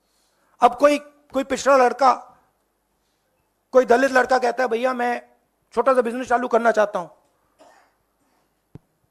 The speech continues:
पन्द्रह सेकंड नहीं चलेगा उसका बिजनेस। क्यों? क्योंकि अदानी खड़ा है, उसको बैंक लोन नहीं मिलेगा। तो ये जो सारे के सारे अनएम्प्लॉयमेंट है,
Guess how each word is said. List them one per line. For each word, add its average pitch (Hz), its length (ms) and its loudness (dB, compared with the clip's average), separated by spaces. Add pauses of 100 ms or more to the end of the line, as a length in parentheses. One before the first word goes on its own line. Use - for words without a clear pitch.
(320)
पन्द्रह 277 220 6
सेकंड 254 280 2
नहीं 202 100 -4
चलेगा 226 280 2
उसका 247 180 -2
बिजनेस। 247 280 -4
क्यों? 311 200 -4
क्योंकि 175 240 -10
अदानी 170 240 -2
खड़ा 226 180 -2
है, 208 120 -18 (1200)
उसको 226 200 0
बैंक 202 260 0
लोन 277 120 2
नहीं 294 100 -2
मिलेगा। 262 260 0 (1080)
तो - 140 -2
ये 330 180 -6
जो - 280 -4 (640)
सारे 320 400 2
के 370 120 2
सारे 302 260 2
अनएम्प्लॉयमेंट 262 640 -2
है, 127 200 -20